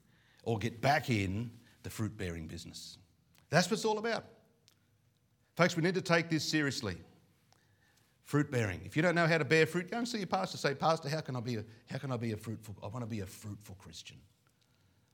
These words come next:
I'm a bit scared to talk to people." Okay, that's fine. Most people are scared to talk to others, and there's ways you can work around that. The end thing is, God is glorified when we bear much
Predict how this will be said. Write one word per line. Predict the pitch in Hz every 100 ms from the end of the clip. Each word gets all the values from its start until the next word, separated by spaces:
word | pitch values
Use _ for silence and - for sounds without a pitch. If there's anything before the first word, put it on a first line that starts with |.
| _ -
I'm |
a | 127
bit | 180
scared | 180 - 175 170
to | 123
talk | 156 160 160
to |
people." | - 101 101
Okay, | 175 - 302 320
that's | 247 -
fine. | 202 294 - _ _ _ _ _ _ _ _ _ _ _ _ _ _ _ 143
Most | 208 -
people | 156 117 113
are |
scared | - 143 127
to | 107
talk | 131 113 -
to | 95
others, | 92 - - - _ _ _ -
and | 107
there's | 113 110
ways | 131 123
you | 113
can | 113 101 98 - - _ _ _
work | 110 113
around | 104 101 92 67
that. | - - _ _ _ _ _ _ _ _ _ _ _ _ _ _ _ _ _ -
The | 110
end | 143 160
thing | 160 151
is, | 98 90 - - - - - _ _ _ _
God | 101 107 98
is |
glorified | 101 101 87 - 80 78
when | 90
we | 87
bear | 82 82 87 90 92 - _ _ _
much | 85 80 - -